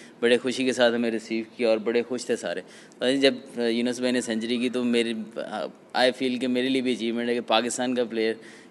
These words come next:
you know, uh, making three hundred in a row, so it's, it's, I feel myself proud।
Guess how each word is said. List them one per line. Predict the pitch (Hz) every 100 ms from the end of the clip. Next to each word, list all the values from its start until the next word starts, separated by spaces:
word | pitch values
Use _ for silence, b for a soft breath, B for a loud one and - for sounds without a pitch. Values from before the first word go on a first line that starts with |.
| -
you | 113
know, | 113
uh, | 104 92 87 107 92 - 110
making | 110 117 -
three | 127 117
hundred | 107 110 110 98 - -
in | 110
a | 104
row, | 107 104 - B
so | - 117
it's, | 113 - - -
it's, | - - -
I | 117 120 127
feel | 120
myself | 117 107 120 120 104 92 -
proud। | 107 90